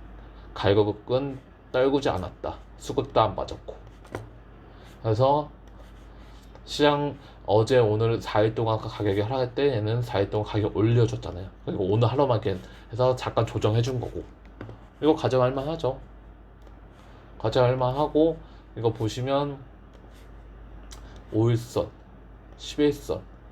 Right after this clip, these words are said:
이십일선 이렇게 올라오죠. 그리고 이 선도 이, 이거 백이십 일선. 그래서 지켜주는 모습도 보이시고. 그러면 이가-, 이 정도 가격 선 부딪힐 때 사주시면 되고요.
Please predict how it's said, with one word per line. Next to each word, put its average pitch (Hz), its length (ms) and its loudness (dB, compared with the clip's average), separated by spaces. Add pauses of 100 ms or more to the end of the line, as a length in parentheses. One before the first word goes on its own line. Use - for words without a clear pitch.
(600)
이십일선 117 420 -4
이렇게 117 80 4
올라오죠. 110 480 4 (180)
그리고 110 140 -4
이 104 200 -2
선도 120 320 -4
이, 98 160 -4 (1120)
이거 104 160 2
백이십 117 400 2
일선. 104 320 -2 (1300)
그래서 104 160 -2
지켜주는 107 500 -2
모습도 90 420 -6
보이시고. 87 460 -6 (1120)
그러면 113 200 0
이가-, 131 260 4
이 120 60 -4
정도 143 340 2
가격 123 360 -2
선 165 240 -4
부딪힐 117 340 -8
때 123 100 0
사주시면 139 500 -4
되고요. 110 420 0